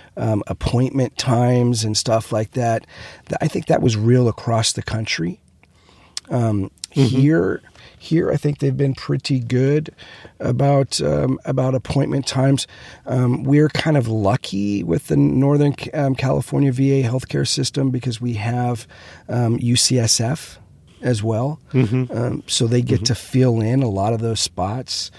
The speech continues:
Speaker 1: Um, I have utilized U C S F through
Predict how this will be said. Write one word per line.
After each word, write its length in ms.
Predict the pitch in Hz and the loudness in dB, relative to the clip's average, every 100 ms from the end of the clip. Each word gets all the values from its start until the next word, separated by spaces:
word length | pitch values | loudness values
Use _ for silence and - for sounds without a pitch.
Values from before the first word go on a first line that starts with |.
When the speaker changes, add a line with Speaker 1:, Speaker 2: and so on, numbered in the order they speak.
| - - - | -20 -18 -6
Speaker 1:
Um, 220 | 120 104 - | -2 -2 0
I 160 | 113 | 2
have 160 | 139 110 | 2 2
utilized 960 | 117 165 113 98 101 107 120 110 - - | 4 4 4 2 0 0 0 -2 -8 -8
U 240 | 110 117 | -6 -4
C 240 | 113 117 98 | -4 -4 -4
S 200 | - - | -4 -2
F 480 | 165 156 - - _ - - - _ | -2 -2 -6 -18 _ -20 -20 -20 _
through 960 | - - 120 131 131 127 123 120 - | -14 -4 2 4 6 4 4 2 -2